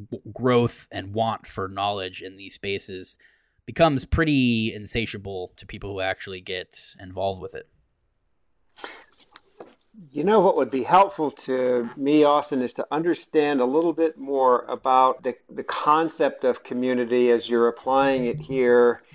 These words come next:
Speaker 2: and how it relates to, to growth in a, in a cryptocurrency. You know, the limitation that I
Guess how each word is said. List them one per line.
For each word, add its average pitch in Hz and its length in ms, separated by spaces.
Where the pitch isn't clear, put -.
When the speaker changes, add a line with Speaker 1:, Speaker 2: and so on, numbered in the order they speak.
Speaker 2:
and 110 160
how 147 300
it 147 140
relates 123 520
to, 120 300
to 120 220
growth 139 680
in 131 160
a, 120 300
in 123 140
a 123 80
cryptocurrency. 143 1600
You 156 120
know, 147 240
the 135 240
limitation 151 840
that 127 300
I 123 220